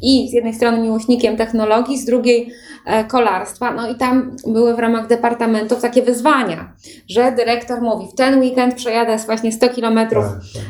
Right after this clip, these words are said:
Speaker 2: tak.
Speaker 1: na rowerze", no i można było dołączyć jakby do tego wyzwania. Tam jednak, no, ambicja to ambicja. Akurat, e, panowie dyrektorzy jakoś, panie, no, lubili te wyścigi, tak? W sensie, że jak prezes, e, jechał,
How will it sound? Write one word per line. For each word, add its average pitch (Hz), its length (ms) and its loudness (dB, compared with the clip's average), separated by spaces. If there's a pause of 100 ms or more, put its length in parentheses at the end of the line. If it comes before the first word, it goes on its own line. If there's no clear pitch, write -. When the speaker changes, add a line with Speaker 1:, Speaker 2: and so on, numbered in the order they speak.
Speaker 2:
tak. 220 80 0
Speaker 1:
na 254 140 6
rowerze", 302 600 0
no 294 100 2
i 277 100 4
można 294 280 0
było 269 240 2
dołączyć 277 500 2
jakby 208 260 -2
do 208 100 -2
tego 214 260 -2
wyzwania. 226 680 -2 (400)
Tam 262 220 6
jednak, 247 280 0
no, 240 80 4
ambicja 233 440 2
to 226 100 -2
ambicja. 220 440 0
Akurat, 233 440 -2
e, 240 220 -4 (120)
panowie 247 380 4
dyrektorzy 247 520 0
jakoś, 233 380 -4
panie, 220 400 -4 (240)
no, 233 80 4
lubili 254 360 2
te 185 160 2
wyścigi, 165 480 -8
tak? 196 260 -4
W - 20 -18
sensie, 208 300 -2
że 220 80 2
jak 214 140 -2
prezes, 220 480 0
e, - 100 -6 (340)
jechał, 302 500 0